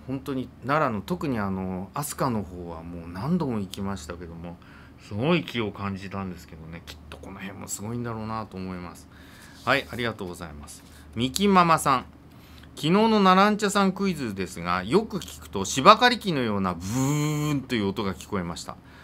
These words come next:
なので、ナランチャさんがおられる場所にも芝刈り機が近づいてきて、慌てて録音をやめられたのではないでしょうか。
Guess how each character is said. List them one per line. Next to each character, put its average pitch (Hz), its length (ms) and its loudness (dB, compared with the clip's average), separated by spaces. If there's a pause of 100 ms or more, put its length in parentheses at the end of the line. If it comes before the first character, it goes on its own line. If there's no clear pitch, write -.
(300)
な 156 140 8
の 160 180 4
で、 127 240 4
ナ 117 160 6
ラ 202 120 10
ン 240 60 2
チ 220 80 0
ャ 170 40 4
さ 151 120 0
ん 131 60 2
が 110 100 4
お 107 120 4
ら 147 160 8
れ 175 120 4
る 143 120 2
場 101 180 2
所 113 160 -2
に 110 100 0
も 98 220 0
芝 165 340 6
刈 247 140 2
り 233 100 0
機 254 140 2
が 214 120 10
近 - 260 6
づ 240 160 6
い 202 80 4
て 175 140 4
き - 80 -8
て、 127 220 0
慌 160 180 8
て 233 120 0
て 226 100 6
録 196 300 6
音 226 100 6
を 233 60 6
や 208 160 10
め 202 100 6
ら 240 140 12
れ 247 80 0
た 247 140 8
の 233 100 4
で 220 100 8
は 214 100 10
な 196 120 12
い 202 40 10
で 202 80 6
し 202 120 4
ょ 180 60 8
う 143 40 0
か。 156 220 8